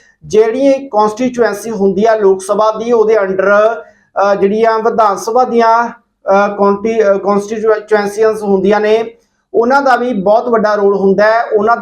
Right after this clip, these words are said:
ਉੱਥੇ ਵਿਧਾਇਕ ਕਾਬਜ਼ ਹੁੰਦੇ ਨੇ ਸਟੇਟ ਦੇ, ਜਿਸ ਕਰਕੇ ਉਹ ਚੋਣਾਂ ਦੇ ਵਿੱਚ ਇੱਕ ਵੱਡਾ ਪ੍ਰਭਾਵ ਦਿਖਾਉਂਦੇ ਨੇ। ਤਾਂ ਜੇਕਰ ਆਪਾਂ ਦੋ, ਉੱਨੀ ਸੌ ਉਣਾਨਵੇਂ ਤੋਂ ਬਾਅਦ ਦੀ ਗੱਲ ਕਰੀ ਜਾਵੇ, ਨੱਬੇ ਤੋਂ ਬਾਅਦ ਦੀ ਗੱਲ ਕਰੀ ਜਾਵੇ ਤਾਂ, ਅ, ਪੰਜਾਬ ਦੇ ਵਿੱਚ ਸ਼੍ਰੋਮਣੀ ਅਕਾਲੀ ਦਲ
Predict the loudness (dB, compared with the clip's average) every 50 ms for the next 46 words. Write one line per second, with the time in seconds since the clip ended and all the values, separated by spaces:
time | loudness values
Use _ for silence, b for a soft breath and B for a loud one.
0 | -2 -4 -4 -4 -2 -2 -2 0 0 0 0 0 0 -2 -2 -2 -2 0 0 -2
1 | -2 -6 -6 -6 -2 -2 0 0 0 0 -2 -2 -2 0 0 0 0 -2 2 2
2 | 2 2 2 -2 B B B B B B -4 -4 -4 -4 -2 -4 -2 -2 -2 -2
3 | -2 0 2 4 4 4 2 -2 -4 -10 _ _ _ _ _ 0 0 0 0 0
4 | 0 0 2 2 2 2 2 2 2 2 0 0 0 0 2 2 2 0 -2 -6
5 | -14 _ _ -8 -4 -2 0 0 0 2 0 0 2 0 0 0 2 2 2 0
6 | 0 -4 -4 -2 0 0 2 2 2 2 0 0 -2 -4 -8 -4 -2 0 0 2
7 | 0 0 -2 -4 B B B B B -4 -2 -2 0 0 0 0 0 0 0 0
8 | 0 0 0 0 0 2 2 2 0 0 -4 -2 -2 -2 -2 0 0 0 0 0
9 | 0 0 0 0 0 2 2 0 2 2 0 0 0 -2 0 2 2 0 2 0
10 | 0 0 0 0 2 0 2 2 4 4 4 4 2 0 -6 -10 _ -4 -4 -2
11 | 0 0 0 2 2 0 0 0 2 0 0 0 0 -4 -2 0 0 -2 -2 -2
12 | 0 2 2 2 2 2 2 0 -2 -2 0 0 0 2 0 0 -2 -6 -12 _
13 | _ _ _ _ _ _ _ _ -2 -2 -2 0 -2 -2 0 0 0 2 0 0
14 | 0 2 2 2 4 2 0 0 0 -2 -2 0 0 0 2 2 2 2 2 2
15 | 4 2 2 0 -2 0 0 2 2 4 2 2 2 2